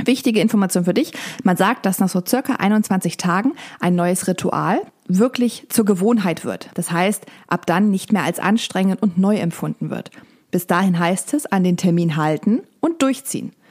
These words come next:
Du tust das für dich und dein Ziel einer gesünderen Ernährung. Neue Routine braucht Struktur, denn dein Hirn möchte nichts Neues etablieren. Das wird dir öfter schon aufgefallen sein. Wenn du versuchst, etwas neu in deinen Alltag zu integrieren,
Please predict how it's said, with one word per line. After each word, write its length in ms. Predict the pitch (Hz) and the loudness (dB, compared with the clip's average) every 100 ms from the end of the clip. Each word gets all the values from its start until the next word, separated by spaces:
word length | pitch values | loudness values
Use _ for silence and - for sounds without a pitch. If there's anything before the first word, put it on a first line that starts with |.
| - - - | -20 -20 -10
Du 80 | - | -8
tust 300 | - 214 214 | 0 0 0
das 140 | 185 | -2
für 100 | - | -2
dich 420 | 160 208 277 - - | -2 -2 -4 -6 -4
und 200 | 170 170 | -2 0
dein 240 | 180 240 | 2 0
Ziel 300 | - 233 233 | 0 0 0
einer 200 | 185 185 | 0 0
gesünderen 480 | 180 185 190 185 180 | 0 2 0 0 0
Ernährung. 520 | 175 165 165 113 - _ _ _ _ _ _ _ - _ _ _ _ _ _ _ | 0 0 -2 -6 -10 _ _ _ _ _ _ _ -20 _ _ _ _ _ _ _
Neue 260 | 202 240 262 | 2 4 2
Routine 440 | 208 - 240 240 | 0 0 2 2
braucht 400 | 208 180 202 - | 0 0 0 -2
Struktur, 600 | - - 185 - 214 170 180 - | -6 -6 -8 -2 -2 -2 -4 -2
denn 100 | 175 | 0
dein 160 | 170 160 | 0 2
Hirn 320 | 180 240 247 | 2 2 2
möchte 260 | 185 - | 0 0
nichts 300 | 196 208 - | 0 0 -2
Neues 240 | 190 185 190 | 0 2 0
etablieren. 640 | 185 185 185 208 156 220 - | 0 0 2 0 0 -6 -4
Das 200 | - 165 | -4 0
wird 160 | 202 220 | 0 2
dir 80 | - | 0
öfter 240 | 190 208 | 0 0
schon 120 | - | 0
aufgefallen 520 | 165 - 233 - 156 | 0 0 0 0 -2
sein. 240 | 151 98 185 - - | -4 -6 -8 -12 -2
Wenn 100 | 180 | 0
du 60 | 190 | 2
versuchst, 420 | 196 185 254 - | 2 2 0 -2
etwas 300 | - 180 - | -2 -2 2
neu 180 | 196 190 | 2 2
in 60 | |
deinen 180 | 180 165 | 2 0
Alltag 380 | - 202 214 - | 0 0 -2 0
zu 80 | 208 | -2
integrieren, 540 | 185 180 175 202 277 | 0 -2 0 2 2